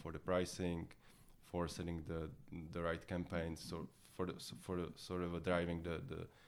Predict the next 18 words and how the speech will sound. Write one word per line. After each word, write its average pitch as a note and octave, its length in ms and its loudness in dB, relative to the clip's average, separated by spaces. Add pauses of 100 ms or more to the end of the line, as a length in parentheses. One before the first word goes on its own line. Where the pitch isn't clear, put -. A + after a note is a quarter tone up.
(120)
the F#2 60 -4
country F#2 340 6
strategy. E2+ 640 -2 (600)
Second A#2+ 420 6
team A#2+ 300 10
is F2+ 160 2
the F2+ 160 6
e-commerce F2+ 500 2
team, G#2 340 2
and F2+ 140 2
that's F2 180 0
the F2 100 -2
team F2 240 2
who F2 80 2
is - 160 -6
responsible E2+ 580 -6
for F2 240 -4
the E2 280 0